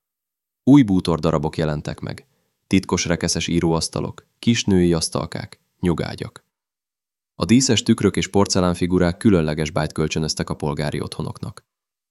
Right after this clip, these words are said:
Divatba jöttek a pásztorokat, pásztorlányokat, madarakat és virágokat ábrázoló porcelándísztárgyak, valamint a kalapos, krinolé ruhás,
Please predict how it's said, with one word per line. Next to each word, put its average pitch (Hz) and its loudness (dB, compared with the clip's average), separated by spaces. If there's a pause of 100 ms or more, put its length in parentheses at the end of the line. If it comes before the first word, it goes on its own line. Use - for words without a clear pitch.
(200)
Divatba 117 6
jöttek 87 0
a - -6
pásztorokat, 90 -2
pásztorlányokat, 82 -2
madarakat 104 2
és 82 -4
virágokat 82 2
ábrázoló 80 -2
porcelándísztárgyak, 80 -2 (320)
valamint 101 4
a 90 0
kalapos, 117 0
krinolé 98 2
ruhás, 82 -4